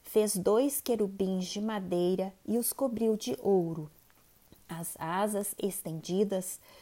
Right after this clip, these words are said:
juntas dos querubins mediam o comprimento de vinte côvados.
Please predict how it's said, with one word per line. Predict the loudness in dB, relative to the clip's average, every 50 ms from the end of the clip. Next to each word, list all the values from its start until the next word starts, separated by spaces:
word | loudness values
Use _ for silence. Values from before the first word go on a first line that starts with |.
| -20 -20 -18 -14
juntas | -12 -8 -4 -2 0 2 2 2 0 0 -2 -4 -4 -4 -4
dos | -4 -4 -4 -4 -4
querubins | 0 4 4 4 6 4 2 2 2 2 2 2 -2 -4 -6 -10 -8 -4
mediam | 0 0 0 0 -2 -4 -2 0 2 4 2 2 0 -2
o | -6 -8
comprimento | -6 -4 -4 -4 -2 -2 -2 -2 -2 -2 -2 -4 -4 -6 -6 -8
de | -8 -6 -6 -4
vinte | -2 -2 0 0 0 -2 -4
côvados. | -6 -2 2 2 2 2 2 -2 -8 -10 -10 -10 -10 -10 -10 -12